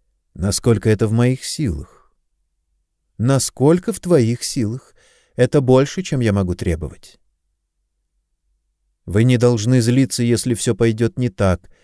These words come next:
сказал он и подумал о последних критических отзывах в свой адрес. И почему он всегда берется только за те дела, где очень мало шансов на успех?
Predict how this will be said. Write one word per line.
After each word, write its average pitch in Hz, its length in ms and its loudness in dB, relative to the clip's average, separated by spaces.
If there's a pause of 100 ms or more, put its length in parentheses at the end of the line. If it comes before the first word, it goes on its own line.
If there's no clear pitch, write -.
(140)
сказал 82 480 -4
он 135 240 0 (560)
и 98 60 -4
подумал 113 420 0
о 107 60 0
последних 113 580 -2
критических 98 800 -8
отзывах 117 540 -4
в - 80 -14
свой 92 300 -6
адрес. - 520 -12 (800)
И - 80 -18
почему - 360 -4
он 170 100 2
всегда 143 300 -2
берется 135 440 0
только 120 340 -2
за 107 160 0
те 110 160 0
дела, 101 300 0
где 92 180 0
очень 120 460 -4
мало 104 300 -6
шансов 98 580 -10
на 92 100 -12
успех? - 680 -14